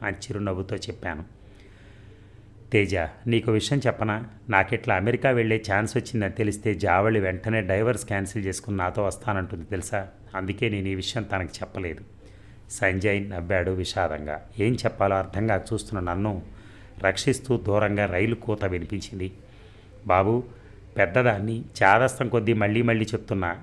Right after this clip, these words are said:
రాయిని రత్నంగా భ్రమపడి నా కొడుకు జీవితాన్ని పాడు చేసుకున్నాడు. నువ్వు రత్నాన్ని రాయిగా విసిరేసి నీ బ్రతుకు మాత్రం పాడు చేసుకోకు. అమ్ముని కళ్ళల్లో పెట్టుకుని చూసుకో, నీ నెట్టింట దీపమే వెలుగుతుంది,"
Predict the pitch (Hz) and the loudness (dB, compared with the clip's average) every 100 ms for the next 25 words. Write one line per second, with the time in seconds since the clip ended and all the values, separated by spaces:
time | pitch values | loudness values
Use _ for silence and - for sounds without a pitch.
0 | 135 98 95 107 127 117 98 - 113 110 | -4 4 6 6 6 2 0 -2 0 2
1 | 107 95 104 98 - 101 104 98 95 110 | 0 0 0 0 0 0 2 0 2 2
2 | 113 120 107 101 98 101 98 95 92 95 | 2 4 2 0 0 0 0 0 0 -2
3 | 98 - 98 85 85 - 113 107 95 90 | -4 -4 -2 -2 -2 -4 0 0 2 -2
4 | - 123 120 120 98 95 113 113 101 101 | 2 2 4 4 4 4 4 2 0 -4
5 | 113 107 95 113 101 - - - - 117 | -4 -6 -4 -6 -8 -12 -20 -20 -8 0
6 | 113 110 113 - 127 98 - 98 - 92 | 2 4 0 0 -2 0 0 -2 0 0
7 | 95 107 92 - 92 - - 95 107 113 | -2 -6 -8 -8 -10 -10 -2 0 2 2
8 | 104 107 90 98 107 104 98 - 101 - | 0 0 0 2 0 -2 -6 -6 -8 -8
9 | 101 - 98 - - - - 117 104 101 | -10 -8 -10 -12 -20 -20 -8 -2 0 0
10 | 90 139 123 107 95 104 113 113 107 95 | 0 2 2 0 0 0 0 0 -2 -4
11 | 98 98 92 87 | -6 -6 -6 -6